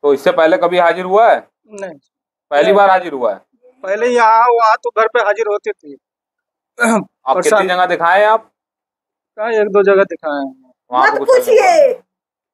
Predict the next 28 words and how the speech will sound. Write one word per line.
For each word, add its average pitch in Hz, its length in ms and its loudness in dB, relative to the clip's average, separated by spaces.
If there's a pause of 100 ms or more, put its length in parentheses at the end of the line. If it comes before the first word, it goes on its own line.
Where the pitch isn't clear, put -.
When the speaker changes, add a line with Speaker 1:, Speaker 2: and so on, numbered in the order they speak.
(800)
Speaker 3:
मन 349 380 -2
गुप्त 427 360 0
में 427 280 2
बहुत 415 400 2
जगह 427 320 0
दिखाया 392 520 0
है 453 300 0
हमको, 381 280 -4
बहुत 415 340 2
जगह 370 280 -2
से 415 140 -4
तकलीफ 415 380 -2
दिया 370 300 -2
है। 302 300 0
Speaker 1:
पट्टी - 280 -8
खोलिए। 143 360 -10 (880)
Speaker 3:
हम 359 100 -4
नहीं 339 300 4
खोलेंगे। 494 800 0 (2000)
Speaker 1:
कैसे 143 260 2
मर 190 180 4
गए 185 160 4
थे 151 120 -2
तुम? 117 180 -18 (640)
Speaker 3:
हम 359 100 -12
मरे 403 400 0
नहीं 605 400 4
है। 719 440 2